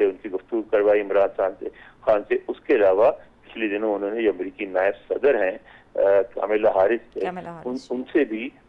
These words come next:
Speaker 1: पाकिस्तान में जो human rights की खिलाफ वर्जी उस पर गुफ्तगू की। तो मैं समझता हूँ इस मामले में, अ,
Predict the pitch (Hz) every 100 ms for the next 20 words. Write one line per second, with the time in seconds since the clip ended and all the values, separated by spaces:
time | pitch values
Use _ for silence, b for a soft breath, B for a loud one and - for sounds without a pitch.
0 | - 107 - 117 113 113 113 107 104 101
1 | 104 107 104 104 117 107 95 95 95 98
2 | 101 - 92 90 - 85 87 - - -
3 | _ - 143 156 135 135 - 143 135 120
4 | 107 101 104 110 120